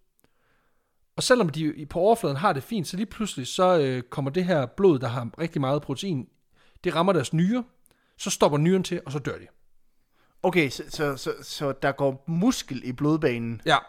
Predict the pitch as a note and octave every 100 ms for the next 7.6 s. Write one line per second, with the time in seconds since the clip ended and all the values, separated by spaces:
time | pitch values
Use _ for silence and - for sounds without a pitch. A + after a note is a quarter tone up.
0 | - - - _ _ _ - - _ _
1 | _ _ _ - D3 A3 A3+ G3+ A3+ G#3+
2 | B2+ - _ - - A3+ - C#3 B2 A#2
3 | D#3 A2 - F#2+ - _ _ _ _ _
4 | - D3 F3 C#3+ E3 G3 A3+ - D3 C#3+
5 | C3 - - C#3+ - - _ _ F3 D3+
6 | D3 F#2+ F2 G2 - _ _ _ - -
7 | - - - B2+ D3 D#3